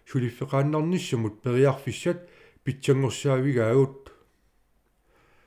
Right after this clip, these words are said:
Уллумиккут амерласуут утоққалнерсиақалертарпут сули сулиниссамут пиуккуннаатеқарлуартут. Тааккулу нукиит нунатсинни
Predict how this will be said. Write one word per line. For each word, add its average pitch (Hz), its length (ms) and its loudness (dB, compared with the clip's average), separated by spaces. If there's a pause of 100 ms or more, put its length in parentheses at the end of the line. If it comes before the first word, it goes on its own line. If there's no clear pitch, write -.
(300)
Уллумиккут 143 760 0
амерласуут 143 800 2
утоққалнерсиақалертарпут 147 1500 0 (240)
сули 147 480 0
сулиниссамут 135 760 -2 (320)
пиуккуннаатеқарлуартут. 120 1500 -2 (680)
Тааккулу 147 720 4
нукиит 123 460 0
нунатсинни 143 800 0